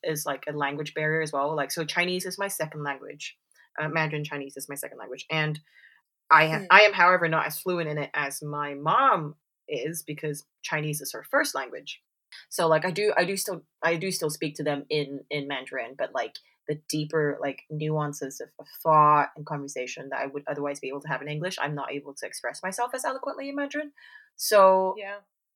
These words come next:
Speaker 1: when I speak to my grandma, I just remember having to, like, sit her down one time and be like, "Grandma," in as broken Mandarin as possible. I was like, "Gran, like, I,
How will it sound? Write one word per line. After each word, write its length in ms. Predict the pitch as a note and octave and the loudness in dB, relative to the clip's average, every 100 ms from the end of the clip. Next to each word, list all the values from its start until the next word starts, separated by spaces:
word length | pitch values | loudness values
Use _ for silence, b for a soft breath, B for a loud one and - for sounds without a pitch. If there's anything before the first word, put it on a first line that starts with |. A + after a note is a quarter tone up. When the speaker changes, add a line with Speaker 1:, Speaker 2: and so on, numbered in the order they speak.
| _ | _
Speaker 1:
when 160 | F#3 F3+ | -8 -4
I 80 | F3 | -4
speak 260 | E3+ G#3 G3 | -4 -10 -10
to 60 | F#3+ | -8
my 80 | |
grandma, 320 | D3+ D#3+ D#3 C#3 | -4 -2 -2 -4
I 80 | |
just 100 | D3+ E3 | -4 -6
remember 200 | D#3+ E3 | -6 -4
having 220 | E3 D#3+ | -4 -6
to, 80 | D3+ | -6
like, 120 | C#3 | -8
sit 220 | - D3 | -6 -6
her 120 | - C#3+ | -6 -6
down 200 | D3 D3 | -4 -6
one 80 | C#3+ | -10
time 160 | C#3+ | -14
and 60 | D3 | -14
be 100 | D#3 | -16
like, 140 | - _ _ _ _ _ _ | -16 _ _ _ _ _ _
"Grandma," 500 | D3 D3+ D3 C3+ C#3 _ _ - | 0 2 2 -2 -4 _ _ 4
in 80 | G#3 | 4
as 100 | D#3+ | 6
broken 480 | F#3+ F3 F#3+ E3+ E3+ | 6 6 6 0 0
Mandarin 320 | D#3 D#3 D#3 | -2 -2 -4
as 100 | D3+ | 0
possible. 420 | F3+ E3+ - C#3+ B B B | 0 -2 -6 -8 B B B
I 80 | E3 | 2
was 160 | E3 D#3+ | 2 2
like, 200 | D#3 D3+ | -2 0
"Gran, 420 | E3+ D#3+ D#3 D#3 | 4 4 4 -2
like, 320 | D#3 D3+ D3 - - _ _ _ - | 0 0 0 -6 -20 _ _ _ 2
I, 460 | D#3+ E3 F3+ F#3+ | 4 4 -2 -6